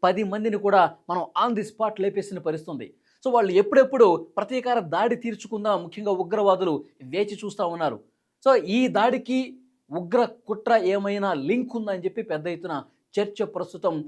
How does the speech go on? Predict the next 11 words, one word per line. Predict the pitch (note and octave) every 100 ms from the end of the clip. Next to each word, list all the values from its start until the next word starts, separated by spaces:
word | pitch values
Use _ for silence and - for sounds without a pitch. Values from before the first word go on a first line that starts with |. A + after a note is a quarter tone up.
| - - C3
జరుగుతున్నటువంటి | D#3+ D#3 D#3+ D3 C#3+ C#3+
సిచ్యువేషన్ | C#3+ B2+ D3 C#3 C3
ఉంది. | A2+ - _ _ _ -
ఎందుకంటే, | A3+ A#3+ F#3 G#3+ A3+ -
మనం | A3+ A3+ D3
బ్రహ్మోస్ | E3 A3 C#4+ C#4+ C4+ A#3+
క్షిపణులతో | - G#3+ G#3 G3 F3 A3 D#3 D#3+ - _ _ _ _ _ _ -
చాలా | G#3 A3+ F#3+ C#3+
గట్టిగా | G3 B3 C4 G3
దెబ్బ | G3 G3+
కొట్టాం, | F#3 D3